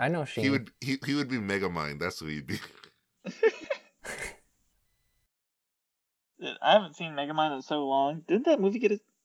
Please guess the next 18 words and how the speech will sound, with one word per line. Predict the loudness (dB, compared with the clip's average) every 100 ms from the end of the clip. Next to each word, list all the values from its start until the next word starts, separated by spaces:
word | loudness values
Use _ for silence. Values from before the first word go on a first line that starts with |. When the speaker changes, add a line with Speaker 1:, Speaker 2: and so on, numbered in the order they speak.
| _ _ -4
Speaker 3:
a | -4
sequel? | -2 -4 -4 -6 -8 _ _ _ _
Or | 2 4
was | 4
it |
just | 0 -4
Speaker 2:
I |
Speaker 3:
the |
Speaker 2:
think | -2 0
Speaker 3:
one? | 0 -2
Speaker 2:
so. | -6
Speaker 1:
I | -4
think | -2 -4
so. | -6 -8 -12 _ _ _ _ _ _ _ _ _
Speaker 2:
I | -4
don't | -4 -4
know. | -8 -10
I | -18